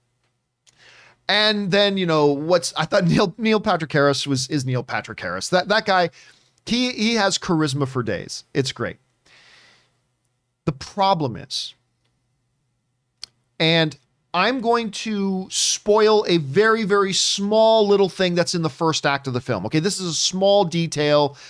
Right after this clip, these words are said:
not super important to, you know, all the unraveling of the story in the second and third acts, but I am gonna give you a little bit here, okay? So, 'cause I, I need to,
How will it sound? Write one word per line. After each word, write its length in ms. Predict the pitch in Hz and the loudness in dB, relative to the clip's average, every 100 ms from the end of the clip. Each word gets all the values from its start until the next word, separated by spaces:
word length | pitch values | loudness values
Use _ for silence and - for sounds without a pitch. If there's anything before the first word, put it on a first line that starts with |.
| - 147 | -16 -2
not 260 | 190 196 | 0 0
super 360 | - 214 - 190 | 0 -2 2 0
important 480 | 170 170 165 160 151 | 2 2 2 0 -2
to, 120 | 160 | 2
you 200 | 151 147 | 2 4
know, 220 | 143 135 139 | 2 2 2
all 260 | 151 165 | 4 4
the 200 | 151 156 165 | 4 0 0
unraveling 640 | 151 147 143 147 147 143 | -2 0 2 2 0 -2
of 80 | 131 | -2
the 60 | |
story 360 | 131 - 135 139 | -2 0 2 2
in 80 | 131 | 0
the 60 | |
second 340 | 131 147 135 131 | -2 -2 -2 -4
and 100 | 131 | 0
third 200 | 131 123 | 2 2
acts, 240 | 117 - - - - | 0 -2 -20 -20 -4
but 100 | 156 | 0
I 60 | 180 | 2
am 140 | 202 | 2
gonna 180 | 185 175 | 2 2
give 180 | 165 156 | 2 4
you 240 | 160 156 | 4 4
a 60 | 151 | 4
little 380 | 156 165 165 | 4 6 4
bit 200 | 143 139 | 2 0
here, 120 | 104 95 | 0 -8
okay? 240 | - 135 | -2 -2
So, 160 | 147 147 | 0 -2
'cause 280 | - 185 | 0 0
I, 140 | 185 185 | 0 0
I 80 | 190 | 0
need 480 | 202 208 262 339 - - | 0 2 2 0 -2 -6
to, 260 | - - | -6 -6